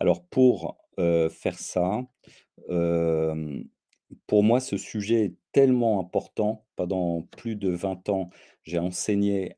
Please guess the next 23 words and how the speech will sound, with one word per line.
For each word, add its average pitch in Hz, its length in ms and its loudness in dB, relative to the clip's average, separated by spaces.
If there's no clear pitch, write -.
à 95 80 -12
l'université. 87 880 -4
Je 82 120 -16
vous 78 60 -12
raconte 85 360 -6
cette - 220 -10
petite 85 500 -8
histoire. - 420 -2
Donc, 90 220 -4
heu, 85 80 0
c'est - 180 -6
pour - 160 -18
ça 95 180 -2
que, 78 400 -6
d'ailleurs, 82 360 -2
je - 140 -10
suis 80 360 -12
ici, 113 400 -6
hein. 85 120 -6
C'est 78 220 -10
que - 140 -8
pour 85 340 -6
moi, 90 340 2